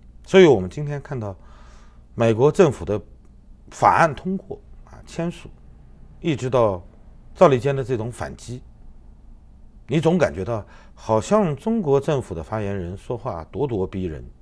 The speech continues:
而美方到现在为止没有任何反应。川普经常深夜发推，但是到现在为止我们也没有看到他有任何反应。我个人认为，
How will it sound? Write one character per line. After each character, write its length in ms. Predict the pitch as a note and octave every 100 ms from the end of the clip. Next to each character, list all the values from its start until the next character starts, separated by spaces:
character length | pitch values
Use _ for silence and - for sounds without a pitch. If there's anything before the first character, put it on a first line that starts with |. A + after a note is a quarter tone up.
| - - - - - - - - - - - -
而 120 | A2+ C3+
美 140 | G#2+
方 180 | A2+ A2+
到 320 | A2 F2+ F2 -
现 180 | - A2+
在 80 | G2+
为 160 | F#2
止 240 | F2+ C2+ - -
没 160 | A#2
有 140 | A#2 G#2+
任 140 | C#3
何 140 | F2
反 180 | D2 - -
应。 60 | - - - - - - - -
川 160 | F3+ F3
普 140 | A2+
经 160 | D3+ C#3
常 180 | A2+
深 240 | A2 D3+ D3+
夜 140 | A2+
发 160 | - G2
推， 280 | - G2 - -
但 140 | A#2
是 100 | G#2
到 240 | G2+ G2+ F2 - - - -
现 180 | - D#3
在 80 | A2+
为 160 | F2
止 80 | E2+
我 160 | B1 B1
们 100 | F#2+
也 60 |
没 140 | E2 G2+
有 100 | E2
看 220 | - F2+
到 160 | C2 -
他 120 | F#2+
有 120 | E2+
任 140 | G#2+ G2+
何 140 | F#2+
反 200 | - - -
应。 80 | - - - - - - - - - - - - - - - - - -
我 100 | E2
个 160 | D3
人 140 | B2+ A2
认 180 | G2+ D#2+
为， 240 | C#2+